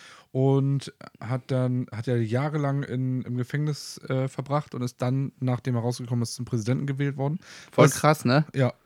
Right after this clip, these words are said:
Speaker 1: richtig krass, ne?
Speaker 2: Äh, die, die Geschichte von Mandela ist heftig,
Speaker 1: Ja.
Speaker 2: echt.
Speaker 1: Weißt du, wie lange im, äh, im, im Gefängnis
Speaker 2: Gefängnis?
Speaker 1: war?
Speaker 2: Ich glaub, dreißig Jahre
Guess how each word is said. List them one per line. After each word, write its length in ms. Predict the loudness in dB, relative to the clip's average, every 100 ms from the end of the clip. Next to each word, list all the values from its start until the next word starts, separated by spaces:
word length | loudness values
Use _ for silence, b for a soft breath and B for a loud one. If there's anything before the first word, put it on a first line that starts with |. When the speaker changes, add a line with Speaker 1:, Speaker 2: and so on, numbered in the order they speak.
| -16 -6
Speaker 1:
richtig 240 | -6 -6
krass, 240 | -6 -4 -2
ne? 420 | 0 4 6 6
Speaker 2:
Äh, 40 | 6
die, 180 | 4 4
die 80 | 0
Geschichte 260 | 0 0
von 100 | 4
Mandela 340 | 4 6 6 6
ist 120 | 4
heftig, 320 | 0 2 0
Speaker 1:
Ja. 120 | 2 0
Speaker 2:
echt. 260 | 0 -4 -20 b b b b
Speaker 1:
Weißt 200 | 2 4
du, 40 |
wie 60 | 4
lange 200 | 2 2
im, 240 | 2 0
äh, 280 | 0 0 0 -4 -8 -4
im, 480 | -2 0 -2 -2 -4 -6 -8
im 300 | -6 -4 -6
Gefängnis 540 | -6 -4 -2 -2 -2
Speaker 2:
Gefängnis? 420 | 2 6 8 8
Speaker 1:
war? 180 | 4 0 -4
Speaker 2:
Ich 80 |
glaub, 260 | 0 0 0
dreißig 400 | 2 4 4 2
Jahre 400 | 4 6 6 2